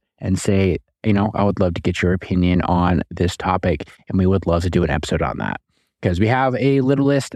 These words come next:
that we keep pulling off of, but it is getting thin. So I would love some feedback from listeners on the kind of things that you wanna hear on these monologue episodes.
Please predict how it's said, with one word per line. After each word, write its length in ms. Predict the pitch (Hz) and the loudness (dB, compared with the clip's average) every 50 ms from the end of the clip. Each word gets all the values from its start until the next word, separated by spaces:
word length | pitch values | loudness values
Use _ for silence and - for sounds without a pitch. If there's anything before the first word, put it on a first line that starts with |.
| - | -2
that 160 | 117 127 - 90 | -2 0 0 0
we 100 | 110 110 | 0 0
keep 200 | - - - - | 0 -2 -2 0
pulling 240 | 127 123 123 120 | 0 2 2 2
off 220 | 120 117 113 - - | 2 0 0 0 -2
of, 180 | 120 107 98 - - | -2 -2 -2 -4 -2
but 120 | 110 104 | -2 0
it 140 | - 73 92 | 0 2 2
is 200 | 101 101 95 95 | 2 2 0 -2
getting 400 | - - 98 95 95 - 196 190 | -4 -2 0 2 2 2 2 2
thin. 520 | - - - - - 101 98 95 90 82 76 - _ _ _ _ | 0 -4 -6 -2 -2 0 2 2 2 0 -2 -6 _ _ _ _
So 240 | - - - 98 92 | -6 -2 0 0 2
I 120 | 69 85 | 2 2
would 220 | 92 95 95 90 - | 2 0 0 0 0
love 240 | 90 87 90 90 - | 0 2 0 0 -2
some 180 | - - 90 | -4 -4 -2
feedback 340 | 82 - 92 85 - 85 82 | 0 0 0 2 0 0 0
from 160 | - 87 85 | 0 0 0
listeners 440 | 82 90 87 - - 85 85 85 - | 2 0 0 0 -2 -2 -2 0 0
on 220 | - 87 87 85 | 0 2 2 2
the 120 | 82 82 85 | 2 0 0
kind 260 | - - 85 87 85 | -2 -2 -2 0 0
of 100 | 82 82 | 0 0
things 180 | - 90 87 - | 0 -2 0 0
that 160 | 82 80 - | -2 -2 0
you 80 | 87 | 0
wanna 160 | 85 80 78 - | 0 0 0 -2
hear 380 | - - - - 62 64 - - - | -2 -2 -2 0 0 -2 -2 -4 -2
on 180 | - 71 55 | -2 -2 0
these 200 | - - - - | 0 0 -2 -2
monologue 400 | - - - - - - - - | -2 -4 -4 -2 -2 -4 -4 -6
episodes. 460 | - - - - - - - - - | -8 -14 -14 -12 -10 -10 -10 -10 -14